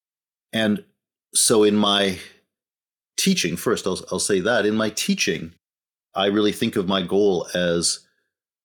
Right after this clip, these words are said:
bringing these, these great works of human insight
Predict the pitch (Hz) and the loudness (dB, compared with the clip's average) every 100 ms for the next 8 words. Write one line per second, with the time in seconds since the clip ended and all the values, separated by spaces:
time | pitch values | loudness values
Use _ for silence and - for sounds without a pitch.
0 | _ 90 87 107 139 165 85 73 82 - | _ -18 -4 0 2 2 0 -6 -10 -14
1 | _ _ _ _ _ _ _ _ _ _ | _ _ _ _ _ _ _ _ _ _
2 | _ - 107 107 95 - _ _ 107 101 | _ -4 0 0 0 -6 _ _ -2 -2
3 | - 104 113 117 - 95 104 123 - 101 | -2 0 0 0 -4 -2 0 -2 -2 -2
4 | 82 - - _ _ _ _ _ _ _ | -4 -8 -20 _ _ _ _ _ _ _
5 | _ - - 131 120 101 156 - - - | _ -20 -2 0 2 0 -2 -4 -8 -12
6 | - | -18